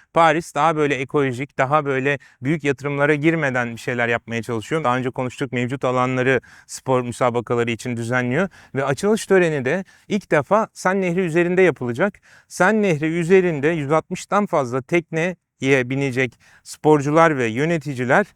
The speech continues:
on bin kişi, e, teknelerle Sen boyunca bir açılış defilesini yapacaklar ve üç yüz bin kişinin izlemesi bekleniyormuş bu açılış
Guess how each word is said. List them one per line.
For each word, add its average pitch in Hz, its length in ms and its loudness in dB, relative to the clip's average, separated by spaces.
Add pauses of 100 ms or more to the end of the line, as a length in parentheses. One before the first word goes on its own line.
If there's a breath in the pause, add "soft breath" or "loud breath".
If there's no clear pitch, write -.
(140)
on 175 260 4
bin 127 200 -2
kişi, 117 440 -8 (300)
e, 123 200 0
teknelerle 175 800 -2
Sen 185 380 -2 (120)
boyunca 139 720 0 (160 soft breath)
bir 151 200 0
açılış 175 540 -2 (240 soft breath)
defilesini 160 560 0
yapacaklar 131 600 0
ve 165 80 -2
üç 202 220 -6
yüz 156 200 -6
bin 156 140 -4
kişinin 180 560 -4 (320 soft breath)
izlemesi 170 720 2 (100)
bekleniyormuş 127 840 -2
bu 160 180 0
açılış 160 560 0